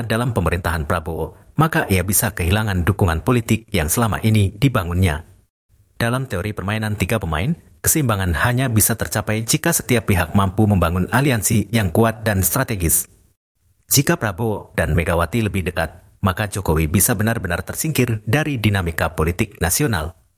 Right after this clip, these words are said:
Bagi Megawati, ini adalah peluang emas untuk memperkuat kembali dominasi P D I P. Namun, bagi Jokowi, ini bukan tidak mungkin menjadi sebuah kerugian yang sulit dipulihkan dalam waktu dekat.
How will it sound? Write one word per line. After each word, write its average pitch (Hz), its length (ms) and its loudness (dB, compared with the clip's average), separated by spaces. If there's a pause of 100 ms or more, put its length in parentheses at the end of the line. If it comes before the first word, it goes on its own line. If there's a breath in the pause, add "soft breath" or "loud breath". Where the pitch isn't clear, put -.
(640)
Bagi 107 320 0
Megawati, 101 560 0 (240)
ini 156 320 6 (240)
adalah 156 320 0
peluang 113 480 2
emas 87 320 4 (160)
untuk 165 400 4
memperkuat 120 560 0
kembali 107 480 0
dominasi 98 640 0
P 92 160 0
D 110 160 0
I 104 240 2
P. 80 240 -2 (880)
Namun, 98 400 -2 (240)
bagi 104 240 -2
Jokowi, 78 480 0 (240)
ini 123 240 4
bukan 113 320 -2
tidak 107 240 -2
mungkin 123 400 2
menjadi 135 320 2
sebuah 104 400 0
kerugian 95 560 0
yang 156 80 2
sulit 92 400 -2
dipulihkan 78 560 0
dalam 90 320 0
waktu 92 320 0
dekat. - 400 -4